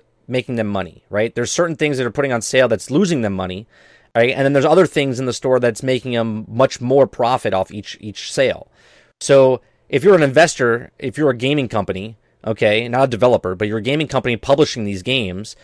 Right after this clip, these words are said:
some of them that you're putting your money up with, the investor money, you're, you're not going to make money off of it, right? It's just like investing in a movie. Okay, some movies studios invest in, they just bite the bullet and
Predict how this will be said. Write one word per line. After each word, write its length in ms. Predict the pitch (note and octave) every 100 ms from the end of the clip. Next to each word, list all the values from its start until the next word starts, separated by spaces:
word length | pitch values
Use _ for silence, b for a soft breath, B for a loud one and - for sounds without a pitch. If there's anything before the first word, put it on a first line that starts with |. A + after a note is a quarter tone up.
| b b
some 280 | - - D3+
of 100 | F3+
them 140 | C3 B2+
that 120 | B2+
you're 100 | A#2
putting 220 | - C#3
your 100 | A#2
money 240 | B2+ E3+
up 180 | A#2 -
with, 120 | A2
the 60 | A2
investor 360 | G2+ C3 - B2
money, 300 | F#2+ G2 A#2 b b
you're, 260 | A#2 C3 C#3 E3
you're 200 | C#3 D3+
not 340 | D3+ E3 C3
going 300 | C3+ E3+ D#3+
to 720 | - C#3 C3+ C3+ C3+ C3 C3 _
make 300 | A#2 C3 C3+
money 220 | C#3 D#3+
off 160 | F2+ E2+
of 80 | E2+
it, 140 | F2 G2
right? 160 | A2+
It's 140 | C#3 -
just 140 | A2
like 100 | A2+
investing 340 | G#2+ A#2 A2+
in 80 | C3+
a 40 | C#3
movie. 360 | C#3 F#2+ - _ _ -
Okay, 240 | A2+ A#2
some 260 | C3 - C3+
movies 400 | C#3 C3+ D3 C#3+
studios 560 | - - C3+ C3+ C3 A#2+
invest 320 | A#2 C3 -
in, 220 | D#3 F3+
they 160 | A2 G#2
just 280 | G2+ A#2 -
bite 320 | G#2 B2 C3
the 40 |
bullet 320 | A2+ C3+ A#2 F2+
and 240 | G2+